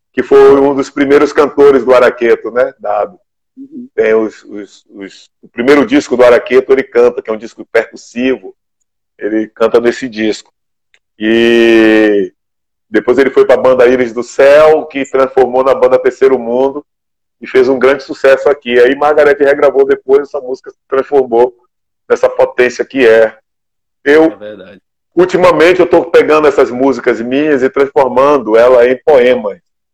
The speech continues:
Speaker 1: E tô declamando e tô colocando nas redes sociais, né, para as pessoas conhecerem também que essa, tudo que eu escrevo tem uma poética por trás, né? Tudo tem
Speaker 2: Aham.
Speaker 1: essa coisa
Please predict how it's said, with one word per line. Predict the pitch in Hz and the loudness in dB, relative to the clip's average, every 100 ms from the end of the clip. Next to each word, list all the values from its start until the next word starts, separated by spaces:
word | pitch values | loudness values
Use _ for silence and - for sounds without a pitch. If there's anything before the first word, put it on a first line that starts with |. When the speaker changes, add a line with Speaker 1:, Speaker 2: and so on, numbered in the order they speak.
| _ _ - | _ _ -12
Speaker 1:
E | |
tô | - | -4
declamando | 131 139 - 147 135 135 147 | 0 0 2 0 2 0 0
e | 151 | -2
tô | 156 | -4
colocando | 151 151 135 143 | 0 0 0 -4
nas | 143 123 | -4 -2
redes | 139 139 | -4 -2
sociais, | 143 - 139 123 123 120 - | -8 -4 0 2 2 0 -2
né, | 120 | -6
para | 123 | -6
as | - | -12
pessoas | 120 - 127 127 _ _ 127 135 _ | -12 -2 -2 -2 _ _ -20 -20 _
conhecerem | - 135 135 131 135 135 131 127 _ _ | -2 -2 0 2 4 4 0 -6 _ _
também | 147 139 131 139 135 117 _ _ _ _ | -4 0 0 0 -2 -8 _ _ _ _
que | |
essa, | 123 104 131 - 131 - | 0 2 -2 -4 -10 -4
tudo | 156 165 | -2 0
que | 160 | -2
eu | |
escrevo | 143 - 143 170 175 151 147 | -2 -2 0 2 2 0 -4
tem | - 156 170 147 135 _ | -2 0 0 -2 -8 _
uma | 131 127 | -4 0
poética | 131 117 120 117 - | 2 4 2 0 -8
por | 110 107 | -6 -6
trás, | - 95 92 92 101 | -8 -8 -8 -10 -4
né? | 113 135 _ _ _ _ _ _ _ - | -4 -4 _ _ _ _ _ _ _ -6
Tudo | 120 131 | -4 -2
tem | 117 | 0
Speaker 2:
Aham. | 127 | 0
Speaker 1:
essa | 135 127 | 0 -6
coisa | _ 120 113 110 | _ 0 0 -4